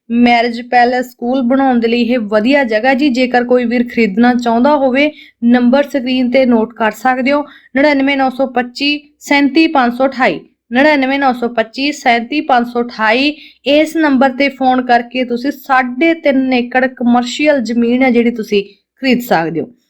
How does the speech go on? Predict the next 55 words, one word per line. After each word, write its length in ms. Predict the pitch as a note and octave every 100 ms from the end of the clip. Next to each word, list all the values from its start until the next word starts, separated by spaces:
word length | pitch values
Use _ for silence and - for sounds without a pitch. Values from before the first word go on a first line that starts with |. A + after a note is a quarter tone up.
| _ -
ਵੀਡੀਓ 240 | C#4+ F4+
ਕਿਵੇਂ 240 | F4+ F4+ F4+
ਲੱਗੀ, 200 | E4+ F4+
ਕੁਮੈਂਟ 340 | E4 C#4+ C4
ਕਰਕੇ 240 | C4+ C4+ B3
ਜ਼ਰੂਰ 360 | G#3+ B3+ D#4
ਦੱਸਿਆ 260 | C#4 D#4 E4+
ਕਰੋ। 200 | E4+ F4
ਜਿਹੜੇ 260 | D4 D#4+ E4
ਵੀਰ 160 | D#4 C#4
ਵਧੀਆ 260 | C4+ D4+
ਕੁਮੈਂਟ 340 | D4+ C#4 D4 D4
ਕਰਦੇ 320 | D4+ C#4 D4+
ਨੇ, 160 | D#4 D#4 - _ A3+
ਬਹੁਤ 260 | C#4 D4+
ਸੋਹਣੇ 240 | D#4 D4 D#4
ਕੁਮੈਂਟ 340 | D4 C4 C4
ਆਉਂਦੇ 180 | C#4+ D4
ਨੇ 80 | D4+
ਕਈ 180 | D4+ D4+
ਵੀਰਾਂ 240 | D4 D4
ਦੇ, 120 | C#4+
ਤਾਂ 100 | D4
ਉਹਨਾਂ 160 | D4 D4+
ਵੀਰਾਂ 220 | B3+ B3
ਦਾ 80 | C4+
ਤਹਿ 260 | C4 C4 C4+
ਦਿਲੋਂ 220 | C#4 D4 D4
ਧੰਨਵਾਦ। 460 | D4 B3+ B3+ D4 D4
ਉਮੀਦ 340 | C#4 C#4 C#4
ਹੈ 60 | C#4
ਤੁਸੀਂ 280 | B3 C4
ਅੱਗੇ 160 | B3 A#3
ਤੋਂ 120 | A#3+
ਵੀ 120 | A#3+
ਏਦਾਂ 180 | A#3+ B3+
ਹੀ 60 | B3+
ਸਪੋਰਟ 260 | - C4+
ਕਰੋਗੇ, 260 | C4+ C#4+ D4
ਤੇ 120 | D#4+
ਕੁਮੈਂਟਾਂ 460 | E4 D4+ D4 C#4+ E4+
ਦੇ 80 | E4+
ਵਿੱਚ 200 | D#4+ D#4+
ਜ਼ਰੂਰ 340 | B3 C#4 D#4
ਦੱਸਿਆ 280 | C4 A#3+ B3
ਕਰੋ 200 | B3 C4+
ਜੀ, 180 | C4 E4 E4 - _ _ -
ਤੁਹਾਨੂੰ 400 | E4+ D#4 C#4+ D#4+
ਕਿਹੜੇ 320 | D#4+ D#4 F4+
ਏਰੀਆ 260 | F4+ D4+ D4
ਦੇ 100 | C#4+
ਵਿੱਚ 280 | C#4+ A#3+ C#4 C#4+ C#4+ _ _ D4
ਖੇਤੀਬਾੜੀ 440 | B3 C#4 C#4 C4+
ਵਾਲੇ 200 | C4+ C#4+
ਸੰਦ, 340 | C4 C4 B3+